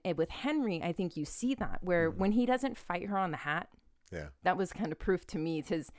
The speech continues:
Speaker 1: it's almost like he knows how to pick his battles, and
Speaker 2: For
Speaker 1: it's like,
Speaker 2: sure.
Speaker 1: "It's inconvenient. I don't wanna do this,
Speaker 2: But
Speaker 1: but
Speaker 2: I'm gonna do it.
Speaker 1: it's wor-, it's, I'd rather not fight with you right
Speaker 2: Yeah,
Speaker 1: now."
Speaker 2: yeah.
Speaker 1: <laughs> So he gets arrested.
Speaker 2: Mm-hmm.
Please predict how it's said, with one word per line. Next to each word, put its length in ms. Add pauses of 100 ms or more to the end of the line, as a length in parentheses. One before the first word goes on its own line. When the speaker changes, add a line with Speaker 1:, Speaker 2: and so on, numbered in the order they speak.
(360)
Speaker 1:
it's 160
almost 300
like 140
he 140
knows 380
how 140
to 60
pick 220
his 160
battles, 440
and 80
Speaker 2:
For 40
Speaker 1:
it's 120
like, 160
Speaker 2:
sure. 160
Speaker 1:
"It's 180
inconvenient. 720
I 60
don't 260
wanna 180
do 200
this, 260
Speaker 2:
But 80
Speaker 1:
but 340
Speaker 2:
I'm 120
gonna 180
do 180
it. 140 (460)
Speaker 1:
it's 160
wor-, 260
it's, 160
I'd 220
rather 180
not 220
fight 120
with 140
you 100
right 120
Speaker 2:
Yeah, 60
Speaker 1:
now." 160
Speaker 2:
yeah. 40 (160)
Speaker 1:
<laughs> 180
So 640 (360)
he 400
gets 260
arrested. 540 (200)
Speaker 2:
Mm-hmm. 300